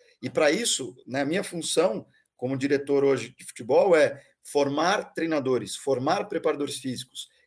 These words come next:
criar um ambiente de desenvolvimento de formadores e ter cuidado, assim como o Esfera cuidou de mim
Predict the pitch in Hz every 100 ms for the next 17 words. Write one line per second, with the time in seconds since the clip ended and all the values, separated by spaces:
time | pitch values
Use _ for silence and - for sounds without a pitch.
0 | - 131 170 208 190 139 156 208 151 127
1 | 131 113 226 196 190 151 160 139 139 170
2 | 202 196 165 - 151 135 127 113 104 -
3 | - _ _ _ _ _ - 135 135 202
4 | 208 202 185 180 185 143 - 202 208 190
5 | - 165 165 160 156 160 202 151 120 98